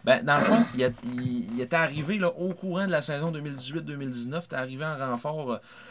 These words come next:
avait joué quelques matchs en première moitié de saison, puis il était vraiment, euh, impressionnant, là, par son jeu, comment est-ce que son éthique de travail, puis tout.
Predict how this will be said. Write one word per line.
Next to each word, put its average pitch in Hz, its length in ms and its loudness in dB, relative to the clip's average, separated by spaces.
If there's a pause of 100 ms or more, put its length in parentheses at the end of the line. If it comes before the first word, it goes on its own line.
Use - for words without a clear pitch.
(140)
avait 110 220 0
joué 143 140 -4
quelques 139 180 -10
matchs 151 240 -2
en 131 100 -2
première 131 280 -2
moitié 127 260 -4
de 120 60 -8
saison, 120 360 -2
puis 120 140 -10
il 107 60 -2
était 117 160 -4 (580)
vraiment, 113 240 -4
euh, 104 800 -2 (100)
impressionnant, 120 600 0
là, 123 140 -2
par 110 160 -2
son 110 320 -4
jeu, 123 160 -2
comment 117 160 -2
est-ce 120 100 -8
que 101 240 -6
son 110 180 -6
éthique 113 200 -8
de 117 100 -4
travail, 110 320 -2
puis - 100 -14
tout. - 100 -10